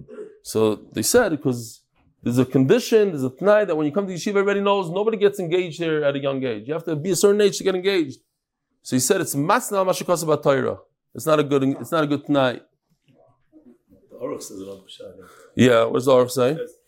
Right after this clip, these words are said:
Speaker 2: that he ran to Rutz Begazeno v'Chavle Las Barosh Tekel. He
Speaker 1: Mm-hmm.
Speaker 2: wanted to pick tomorrow, Nasis Avos,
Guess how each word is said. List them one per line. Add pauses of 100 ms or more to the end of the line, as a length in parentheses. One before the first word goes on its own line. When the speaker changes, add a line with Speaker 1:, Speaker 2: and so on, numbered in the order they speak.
(220)
Speaker 2:
that
he
ran
to (420)
Rutz
Begazeno
v'Chavle
Las
Barosh
Tekel. (260)
He
Speaker 1:
Mm-hmm.
Speaker 2:
wanted
to
pick
tomorrow,
Nasis (120)
Avos,